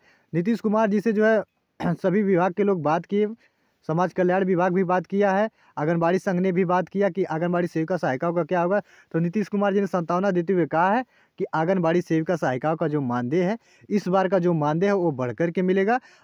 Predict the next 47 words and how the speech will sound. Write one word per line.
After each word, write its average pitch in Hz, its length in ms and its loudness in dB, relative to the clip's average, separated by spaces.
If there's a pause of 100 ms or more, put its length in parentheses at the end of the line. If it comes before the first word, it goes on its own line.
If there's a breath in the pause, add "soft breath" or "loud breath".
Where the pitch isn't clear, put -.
आंगनबाड़ी 180 440 0
सेविका 190 340 0
सहायिकाओं 185 440 -2
का 196 140 -4
मानदेय 175 360 0
जो 202 100 2
है 226 120 0 (300 soft breath)
धीरे 160 220 2
धीरे 170 220 2
करके 190 240 0
हमेशा 151 320 -2
बढ़ाया 135 340 0
ही 185 140 2
जाता 185 300 0
है। 233 100 2 (300 soft breath)
इस 180 140 -2
बार 175 240 0
भी 175 140 2
जो 175 140 2
है 180 60 2
आंगनबाड़ी 160 420 -2
सेविका 151 300 -2
सहायिकाओं 147 380 -2
का 156 120 -4
मानदेय 143 340 -2
जो 147 140 -2
पूर्ण 151 240 -4
रूप 139 120 -4
से 160 140 -4
बढ़ा 117 260 -4
दिया 165 200 0
गया 180 120 2
है। 214 60 2 (340 loud breath)
यानी 185 200 2
जो 185 180 2
आंगनबाड़ी 175 520 0
सेविका 165 320 -2
सहायिकाओं 160 380 0
की 165 140 -2
मांग 143 320 -2
थी 196 40 -2
उतनी 170 240 -2
बिहार 147 220 0
सरकार 143 320 -2
ने 143 120 -4
बढ़ा 131 240 -2
करके 143 340 -2